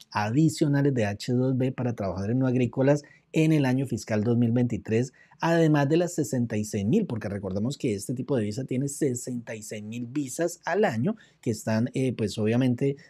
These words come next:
disponibles para esos empleados potenciales y empleadores, por supuesto, em-, eh, potenciales también, eh, que desean traer a esos empleadores extra-, esos empleados extranjeros,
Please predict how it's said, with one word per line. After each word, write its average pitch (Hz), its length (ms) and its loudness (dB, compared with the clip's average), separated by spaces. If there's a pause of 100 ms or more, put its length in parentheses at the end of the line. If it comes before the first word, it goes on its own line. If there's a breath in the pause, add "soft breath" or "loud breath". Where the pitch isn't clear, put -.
disponibles 120 1000 2
para 101 240 -6
esos 120 300 -6
empleados 104 440 -4
potenciales 107 760 -4
y 120 140 -2
empleadores, 107 640 2
por 104 180 -6
supuesto, 101 400 -8
em-, 120 160 -2
eh, 104 240 -10
potenciales 101 500 -10
también, 202 320 -2 (380 loud breath)
eh, 120 160 -2
que 135 100 0
desean 113 460 0
traer 101 320 -2
a 110 80 0
esos 117 340 -6
empleadores 98 600 -4
extra-, 90 400 -8
esos 117 280 -6
empleados 101 360 -4
extranjeros, 135 680 2